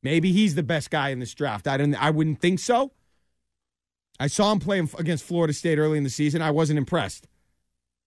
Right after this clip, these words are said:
He put up some big numbers against some bad S E C teams. I know he played in the S E C, Heisman Trophy. I have my concerns.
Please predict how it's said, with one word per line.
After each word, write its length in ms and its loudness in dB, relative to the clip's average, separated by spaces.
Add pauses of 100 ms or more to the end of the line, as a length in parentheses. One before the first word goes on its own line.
(600)
He 80 -20
put 140 0
up 100 0
some 160 -2
big 140 2
numbers 280 2
against 220 -2
some 140 -2
bad 260 2
S 160 -2
E 60 -4
C 200 -2
teams. 300 0
I 80 2
know 140 2
he 100 4
played 220 0
in 60 0
the 100 2
S 120 0
E 80 -4
C, 220 0 (220)
Heisman 340 -2
Trophy. 460 0 (320)
I 140 0
have 100 2
my 120 0
concerns. 600 -4